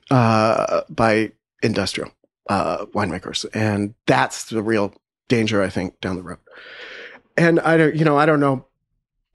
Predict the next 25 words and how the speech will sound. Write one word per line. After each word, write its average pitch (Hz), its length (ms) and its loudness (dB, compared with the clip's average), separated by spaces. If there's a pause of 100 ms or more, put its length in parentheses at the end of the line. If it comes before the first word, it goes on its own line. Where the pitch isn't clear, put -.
(200)
Legislation's 151 760 2
always 127 260 0
a 127 60 2
dangerous, 120 440 0
slippery 107 380 0
slope. 107 380 2 (240)
And 113 440 2
I 107 200 -2
think, 107 320 -4
uh, 101 800 -2 (1900)
ideas 127 300 2
of 110 120 -4
labeling 143 760 4
and 110 480 0
certification, 135 1000 2
et 104 160 -4
cetera, 113 360 -4
it's 113 200 -4
a, 107 180 0
it's - 260 -8
a 117 80 -2
very, 101 360 0
very 90 180 -6
slippery 82 380 -10
slope, - 400 -12